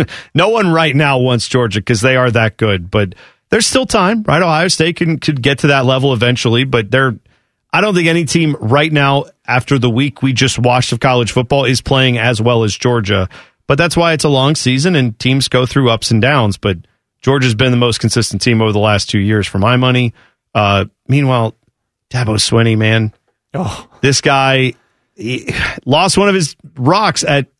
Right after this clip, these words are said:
Speaker 1: defensive coordinator, right? And Brent Venables
Speaker 2: Mm-hmm.
Speaker 1: has not been able to replicate the success there. Offensively, they're not nearly as good as when they had Chad Morris calling plays, some of the other guys they've had calling plays.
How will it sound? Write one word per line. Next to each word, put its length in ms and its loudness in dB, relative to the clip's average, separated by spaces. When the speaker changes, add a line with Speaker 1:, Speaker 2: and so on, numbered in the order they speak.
Speaker 1:
defensive 380 0
coordinator, 340 2
right? 180 2
And 80 0
Brent 200 0
Venables 500 0
Speaker 2:
Mm-hmm. 240 -8
Speaker 1:
has 240 2
not 160 2
been 140 0
able 160 2
to 120 0
replicate 600 0
the 80 -2
success 460 0
there. 520 0
Offensively, 720 0
they're 160 0
not 160 0
nearly 300 2
as 160 -2
good 320 0
as 80 -4
when 80 2
they 80 4
had 140 2
Chad 240 2
Morris 260 2
calling 280 0
plays, 300 0
some 120 0
of 40 2
the 60 2
other 80 0
guys 240 0
they've 140 0
had 180 0
calling 240 0
plays. 400 -2